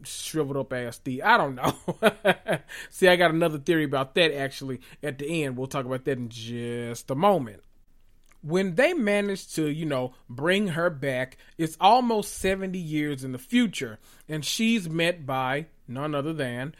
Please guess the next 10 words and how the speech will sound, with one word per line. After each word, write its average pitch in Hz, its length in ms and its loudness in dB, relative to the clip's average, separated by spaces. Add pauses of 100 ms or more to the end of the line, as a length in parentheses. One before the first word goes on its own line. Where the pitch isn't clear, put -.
(140)
Fury 175 800 2 (260)
and 190 160 -4
Clint, - 540 -4 (300)
A 143 160 -4
K 156 340 0
A 160 40 -2
Nick 139 240 -4
Fury 143 500 -2
and 131 220 -8
Hawkeye. 151 540 0